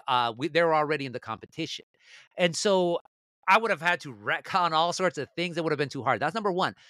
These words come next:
But the other thing is, I wanna teach a lesson to the public at large. It's like, look, I love telling everyone these are the good tortillerias to go to. These are good restaurants to go to. But go to them. If you don't go to them, what is the point of us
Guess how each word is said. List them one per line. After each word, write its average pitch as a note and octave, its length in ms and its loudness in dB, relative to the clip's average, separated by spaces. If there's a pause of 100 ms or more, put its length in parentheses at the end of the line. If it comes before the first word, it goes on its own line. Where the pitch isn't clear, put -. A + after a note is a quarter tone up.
(160)
But C#3 120 -2
the F#3 80 4
other D#4+ 140 2
thing A3+ 200 -4
is, F3 200 -2
I E3+ 80 0
wanna A#3 180 -4
teach D#3 180 -6
a C3 40 -2
lesson A#2+ 340 -2
to C3 140 -8
the A#2 120 -4
public A2+ 320 -8
at A#2 120 -4
large. G#3+ 200 2
It's - 100 -14
like, F#3+ 140 0
look, C4+ 220 0 (360)
I G#3+ 120 2
love G3 440 -4
telling G#3 340 -2
everyone G3 680 0
these D3+ 160 0
are F3 80 2
the B2 100 0
good C#3+ 200 2
tortillerias C3+ 640 2
to A#2 80 -8
go A#2 180 4
to. E3+ 240 -2
These B2+ 220 -6
are G#2 40 -6
good A#2+ 200 -6
restaurants A#2 340 -2
to G2+ 60 -18
go G#2 240 -2
to. E3 180 -8 (800)
But D#3+ 120 -6 (160)
go G3 240 2
to C#4 160 -4
them. F#2+ 300 -8 (120)
If C#3 200 -12
you F#3 120 -2
don't B3+ 220 2 (100)
go A3 160 8
to C#4 140 0
them, C#3 340 2 (300)
what G3 260 2
is G#3 160 -6
the A3+ 100 2
point G3 440 -4
of E3+ 260 0 (180)
us F3 280 -2